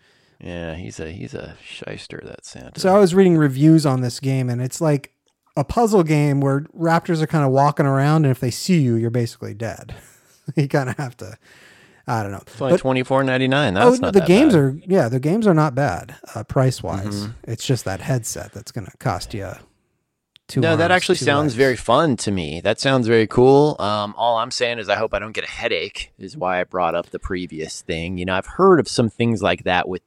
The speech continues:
Speaker 1: with the V R goggles
Speaker 2: Yeah.
Speaker 1: or whatever, uh, that it can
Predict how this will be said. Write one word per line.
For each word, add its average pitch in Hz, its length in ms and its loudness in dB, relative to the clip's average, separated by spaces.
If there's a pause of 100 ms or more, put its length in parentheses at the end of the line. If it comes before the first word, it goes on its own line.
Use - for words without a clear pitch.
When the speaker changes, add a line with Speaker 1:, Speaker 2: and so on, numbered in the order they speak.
(140)
Speaker 1:
with 104 160 -6
the 101 80 -4
V 90 240 -6
R 76 380 -4 (420)
goggles 78 760 -6 (140)
Speaker 2:
Yeah. 113 300 -4
Speaker 1:
or 98 40 -6
whatever, 73 560 -6
uh, 82 380 -10
that 80 180 -10
it 76 140 -16
can 80 440 -10